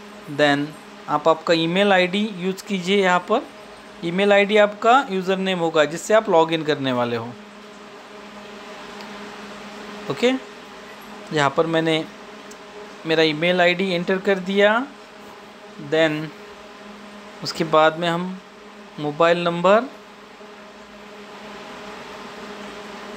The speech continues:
then password डाल दिया है मैंने यहाँ पर, then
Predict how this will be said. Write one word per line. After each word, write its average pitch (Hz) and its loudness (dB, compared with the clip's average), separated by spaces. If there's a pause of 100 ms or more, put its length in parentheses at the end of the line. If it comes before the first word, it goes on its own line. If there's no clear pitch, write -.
(140)
then 131 4
password 160 4
डाल 175 4
दिया 190 0
है 185 -2
मैंने 190 -2
यहाँ 185 0
पर, 220 0 (1120)
then 135 2